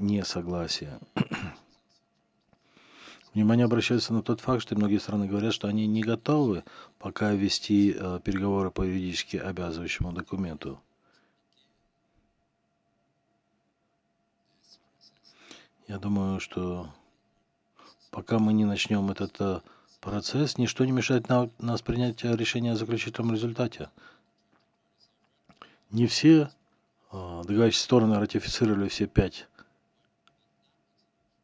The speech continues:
протоколов. Мы не могли бы согласиться с тем, что из-за отсутствия политической, э, воли государства подорвали бы волю большинства.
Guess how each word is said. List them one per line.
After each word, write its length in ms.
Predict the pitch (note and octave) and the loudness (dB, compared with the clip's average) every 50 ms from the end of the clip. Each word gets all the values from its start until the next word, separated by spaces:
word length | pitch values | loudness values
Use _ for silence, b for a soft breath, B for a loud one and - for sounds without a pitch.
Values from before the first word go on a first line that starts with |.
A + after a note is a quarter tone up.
| _ | _
протоколов. 760 | - - A2+ A2 - A2+ - - A2+ F#2+ F2 D#2 D2 - - - - _ _ _ _ _ _ _ _ _ _ _ _ _ _ _ _ _ _ _ _ b b b b b b b b b b _ _ | 4 4 4 4 2 0 4 4 4 4 4 0 -6 -10 -14 -20 -20 _ _ _ _ _ _ _ _ _ _ _ _ _ _ _ _ _ _ _ _ b b b b b b b b b b _ _
Мы 240 | G#2 A2 B2 C3+ C#3 | -2 2 4 4 4
не 120 | C#3 C3+ | 4 4
могли 260 | C3 C#3 C3 C#3 D#3 D#3 | 4 4 6 8 8 10
бы 220 | C3+ A#2+ A2 G2 | 10 10 8 8
согласиться 640 | - - G#2+ G2+ A2 A#2 - - A#2+ A2 - - G2 | 6 2 2 4 4 4 4 2 0 -2 0 -2 -2
с 60 | - | -2
тем, 200 | - - C3 B2 | -2 -2 -2 -2
что 220 | A2+ - - G#2+ G2 | -2 -2 0 2 2
из-за 340 | E2 G#2+ G#2 F#2 G2 G#2+ G#2 | 4 4 2 4 2 2 2
отсутствия 440 | F#2+ - - B2+ A2+ - - G#2 | 2 0 0 0 0 2 0 0
политической, 640 | - - G2+ F#2+ - - F#2+ - - - G2+ F#2+ E2+ | 2 0 0 -2 -2 -4 -6 -6 -4 -4 -2 -2 -2
э, 40 | - | -4
воли 880 | F#2 F#2 F#2 F2+ D2 D#2+ F2+ F#2 G2 A2 C3 D#3+ D#3+ C3+ G#2 E2+ C#2+ - _ _ _ _ _ _ _ - _ _ _ _ _ _ _ _ _ _ _ _ _ _ _ _ _ _ _ _ _ _ - _ _ _ _ _ _ _ b b b b b b b b _ _ _ _ _ _ _ | -4 -4 -4 -4 -4 -6 -6 -4 0 6 8 8 10 10 8 6 2 -4 _ _ _ _ _ _ _ -20 _ _ _ _ _ _ _ _ _ _ _ _ _ _ _ _ _ _ _ _ _ _ -20 _ _ _ _ _ _ _ b b b b b b b b _ _ _ _ _ _ _
государства 920 | - G#2 G#2 G#2 - G#2+ G#2+ A#2+ A#2 A2+ - - A#2 A2 G#2+ G#2 G2+ F2+ E2 - | -12 -10 -8 -6 -4 -2 0 0 0 -2 -2 -2 0 0 0 0 -2 -4 -8 -10
подорвали 500 | - A2 G2+ G#2+ G#2+ G#2 G#2+ G#2+ G#2 G2+ | -10 -4 -2 0 0 2 2 0 0 0
бы 320 | G2 G2+ G#2 G2+ G2+ G2 | 0 0 0 2 0 0
волю 380 | - G2 G2 G2+ G2+ G2+ G2+ F#2+ | -2 -2 -2 0 2 2 2 2
большинства. 720 | F#2+ G#2 F#2+ - - G#2 - - - G#2 F#2 D#2+ C#2+ - | 0 0 -2 -2 -2 -4 -4 -4 -4 -4 -4 -4 -8 -12